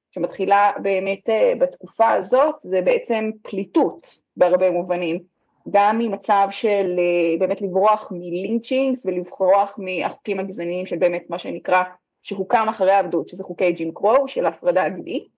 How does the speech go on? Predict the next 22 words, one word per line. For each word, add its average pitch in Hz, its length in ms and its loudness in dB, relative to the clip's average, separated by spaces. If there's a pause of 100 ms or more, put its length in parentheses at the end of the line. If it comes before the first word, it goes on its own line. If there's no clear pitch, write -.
(160)
וגם 214 300 2
באמת 220 360 0
ממצב 202 500 2
של, 208 360 -2
אה, 185 280 2 (140)
מחסור 202 420 -2
כלכלי 196 460 -2
מאוד 175 260 -4
קשה. - 340 -10 (560)
אז 165 280 -2 (240)
אני 180 400 0
רציתי 196 360 0
שנייה 220 300 -2
להכניס 214 360 -2
את - 140 -4
הדבר 190 380 0
הזה 214 340 2
ל-, 170 340 2
לפרופורציה, 208 920 2
כי - 100 -14
באמת, 175 480 -2
אה, 202 380 2